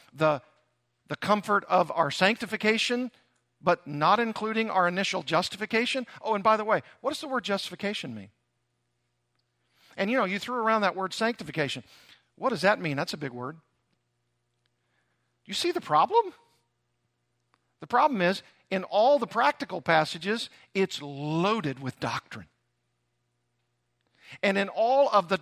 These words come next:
doctrinal sections, there are landmines aplenty. So what do we do? Well, we strap on our minds, we gird up our loins for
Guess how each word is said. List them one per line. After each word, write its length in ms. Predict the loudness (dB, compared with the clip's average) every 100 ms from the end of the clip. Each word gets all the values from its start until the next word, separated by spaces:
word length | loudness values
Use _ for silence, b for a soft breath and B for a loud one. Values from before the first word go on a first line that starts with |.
| 2
doctrinal 540 | 2 2 -2 -6 -4
sections, 680 | 0 -2 -2 -6 -6 -8 -12 b b b b
there 200 | -2 0
are 180 | 2 0
landmines 1160 | 0 2 2 0 -4 -4 -2 0 -2 -4 -10 -10
aplenty. 480 | -10 -6 -6 -6 -10 _ _ _ _ _ _ _ _ _ _ _ _ _ _ _ -14
So 180 | -10
what 100 | -8
do 60 | -6
we 120 | -4
do? 300 | -2 -2 -2 -10 _ _ _ _ _ _ _ _ _ _ b b b
Well, 160 | -6 -6
we 100 | -6
strap 360 | 0 2 2 2
on 320 | 0 0 2
our 260 | 2 2
minds, 720 | 2 2 2 -2 -6 -10 -12 -14 _ _ _ _ _ _ _ -10
we 120 | -10
gird 400 | 0 6 6 6
up 280 | 6 6 6
our 240 | 2 2 0
loins 480 | -2 -2 -2 -6
for 180 | -4 -2